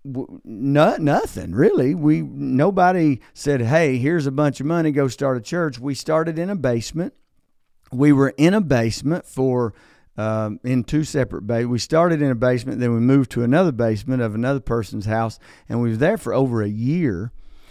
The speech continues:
We bought a piece of property, we built a building. We were there for about six or seven years,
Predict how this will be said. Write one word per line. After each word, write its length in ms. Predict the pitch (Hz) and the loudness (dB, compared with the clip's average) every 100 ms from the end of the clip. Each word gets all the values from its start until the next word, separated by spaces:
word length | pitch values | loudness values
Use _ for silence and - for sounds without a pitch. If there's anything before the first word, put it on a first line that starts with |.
| - - | -20 -8
We 200 | 113 117 | -2 -2
bought 300 | 98 113 127 | 0 2 2
a 40 | |
piece 280 | 135 147 139 | 2 0 -2
of 80 | - | -4
property, 540 | 139 139 135 139 135 | -2 0 0 -2 -4
we 160 | 131 110 | -4 -6
built 340 | 98 131 143 | 2 4 4
a 40 | 135 | 2
building. 680 | 123 139 135 135 139 135 - - | -2 0 0 0 -2 -2 -6 -6
We 140 | 117 | -4
were 140 | 110 107 | -2 0
there 320 | 127 147 151 | 2 4 2
for 380 | - 135 131 113 - - | 0 0 0 -2 -10 -10
about 320 | 117 131 - | 2 2 2
six 360 | - 156 147 - | -2 -4 -4 -6
or 80 | |
seven 440 | 127 - 151 143 143 | -4 0 0 0 2
years, 680 | 143 147 151 151 156 143 | 2 4 4 2 0 -2